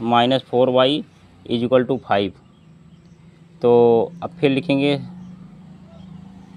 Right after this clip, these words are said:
देखो क्या है, अ, टू एक्स माइनस टू वाई माइनस टू बराबर ज़ीरो, इसके लिए क्या लिखेंगे हम, देखो साथियों, ए वन बराबर दो आएगा, सिर्फ दो,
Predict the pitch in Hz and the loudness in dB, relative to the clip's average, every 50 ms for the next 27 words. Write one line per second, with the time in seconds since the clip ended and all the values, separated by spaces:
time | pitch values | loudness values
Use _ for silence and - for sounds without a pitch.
0 | - - 165 - - - _ _ _ 135 139 139 - - - - - - - - | -20 -20 -20 -20 -20 -20 _ _ _ -20 -20 -20 -20 -20 -20 -20 -20 -20 -20 -20
1 | - - - - - - - - - - - - - 110 123 123 131 131 123 - | -20 -20 -20 -20 -20 -20 -20 -20 -20 -20 -18 -12 -6 -2 -2 0 -2 -2 -2 0
2 | 127 127 135 139 143 151 160 - - - - - - - - - - - - - | 2 2 2 2 0 -4 -6 -10 -18 -20 -20 -20 -20 -20 -20 -20 -20 -12 -2 2
3 | 117 117 113 - - - - - - - - - - - - - 139 135 139 143 | 2 2 2 0 -4 -20 -20 -20 -20 -20 -20 -20 -20 -20 -12 -6 -4 -2 0 2
4 | 143 139 139 143 143 - - - - - _ _ - 113 117 120 120 120 120 120 | 2 4 4 4 2 0 -8 -20 -20 -20 _ _ -12 -6 -2 2 2 2 2 2
5 | 127 135 135 127 - - - - 131 139 139 131 123 117 110 110 117 127 135 151 | 0 0 -2 -2 -6 -18 -10 -6 -4 -4 0 2 4 4 4 2 0 -4 -6 -10
6 | 147 151 - 107 113 113 113 110 113 117 120 120 - - - 123 131 123 110 107 | -14 -14 -10 -6 -2 -2 -2 -2 -2 -4 -4 -6 -8 -8 -6 -6 -4 -2 -2 0
7 | 104 107 104 101 110 107 98 101 104 107 117 117 - - - 120 110 - - 135 | 0 0 0 -2 -4 -6 -6 -6 -6 -6 -6 -8 -8 -8 -8 -8 -8 -6 -6 -4
8 | 127 131 127 131 127 123 123 127 127 127 - 139 127 127 127 131 143 151 143 _ | -4 -4 -4 -2 -2 -2 -2 -2 -6 -6 -6 -6 -6 -6 -6 -6 -8 -10 -10 _
9 | _ _ - 113 113 - - 117 110 110 - 113 107 104 117 113 113 - - _ | _ _ -14 -14 -12 -10 -8 -8 -8 -6 -6 -8 -6 -6 -6 -6 -8 -8 -10 _
10 | - - 110 113 113 113 127 135 135 123 107 104 104 101 98 98 120 123 - - | -8 -4 -2 -2 0 0 0 0 0 -2 -2 0 0 0 -2 -2 -4 -6 -6 -10
11 | _ _ _ _ _ _ _ _ _ _ _ _ - - 98 98 110 117 110 107 | _ _ _ _ _ _ _ _ _ _ _ _ -16 -12 -8 -2 0 2 4 4
12 | 104 101 95 - - 104 98 101 98 95 101 92 92 | 2 2 0 -4 -8 -10 -8 -8 -8 -8 -8 -8 -8